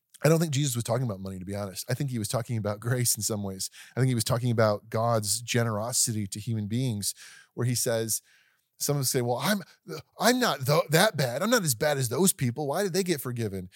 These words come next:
And he's saying, "Yeah, but you are forgiven. Why are you even worried? Like, you have been forgiven."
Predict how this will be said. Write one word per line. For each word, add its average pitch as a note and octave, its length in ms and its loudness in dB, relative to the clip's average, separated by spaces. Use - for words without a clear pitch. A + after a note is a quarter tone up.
And B2 100 2
he's C3+ 120 6
saying, C#3 220 4
"Yeah, D3 160 2
but B2 180 -4
you C#3+ 520 -2
are A2+ 100 0
forgiven. G2 540 -8
Why C3 220 0
are F3 40 2
you E3 160 2
even B2 280 2
worried? B2+ 260 -6
Like, C3 160 -4
you E3 320 -2
have D3 100 0
been A2 160 -6
forgiven." F#2 460 -12